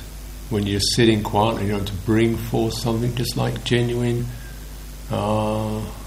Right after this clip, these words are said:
kindness, you know, towards yourself? Isn't that, uh, shocking? We're in the grip of these negative programs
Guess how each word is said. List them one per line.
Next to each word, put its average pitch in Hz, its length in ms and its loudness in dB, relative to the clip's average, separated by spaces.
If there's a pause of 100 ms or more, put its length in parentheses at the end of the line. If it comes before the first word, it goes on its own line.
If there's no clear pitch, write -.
(140)
kindness, 123 880 0 (880)
you 123 80 -6
know, 110 140 -6
towards 117 300 0
yourself? 123 540 -2 (1900)
Isn't 120 260 0
that, 110 380 0 (1700)
uh, 113 120 -2
shocking? 113 520 -2 (2500)
We're 127 180 10
in 123 120 10
the 123 140 6 (160)
grip 156 360 10
of 110 120 6
these 107 200 4
negative 113 540 2
programs - 840 0